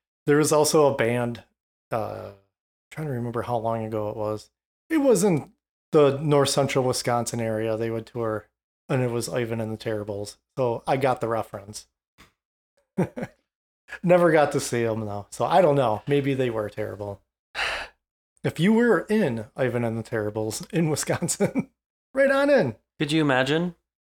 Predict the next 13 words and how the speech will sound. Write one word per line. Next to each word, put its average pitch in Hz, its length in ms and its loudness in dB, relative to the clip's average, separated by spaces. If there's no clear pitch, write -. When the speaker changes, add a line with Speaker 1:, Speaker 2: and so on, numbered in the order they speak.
Speaker 2:
if 156 160 -2
a 147 60 4
dongle 131 580 2
<laughs> - 0 -
turned - 240 -6
out 147 200 0
to 143 80 2
be 131 180 0
an 120 80 -2
Ivan 113 300 -2
and 117 120 -4
the 113 40 -8
Terribles? 117 500 -8